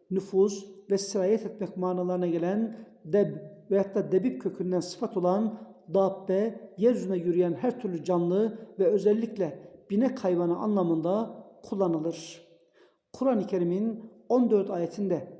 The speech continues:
tekil, dört ayetinde de çoğul şekliyle devap yer alan kelime bazen sadece yeryüzünde yürüyen, bazen de yer belirtmeksizin mutlak olarak hareket eden bütün canlılar manasına gelir.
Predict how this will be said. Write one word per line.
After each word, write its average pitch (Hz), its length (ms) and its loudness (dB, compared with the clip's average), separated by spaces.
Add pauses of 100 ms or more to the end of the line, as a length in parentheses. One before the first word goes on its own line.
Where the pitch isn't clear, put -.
(140)
tekil, 208 500 0 (340)
dört 254 280 0
ayetinde 180 480 0
de 202 400 -2 (180)
çoğul 247 280 2
şekliyle 175 760 -2 (220)
devap 196 640 0
yer 208 180 4
alan 202 300 0
kelime 180 760 -2
bazen 220 720 -2
sadece 220 500 -2
yeryüzünde 196 440 0
yürüyen, 180 680 2 (160)
bazen 220 440 2
de 185 60 2
yer 190 260 4
belirtmeksizin 208 1080 -4 (260)
mutlak 220 460 -2
olarak 180 440 0 (200)
hareket 202 480 0
eden 175 360 0
bütün 208 300 0
canlılar 185 380 0
manasına 180 960 -2 (180)
gelir. - 560 -4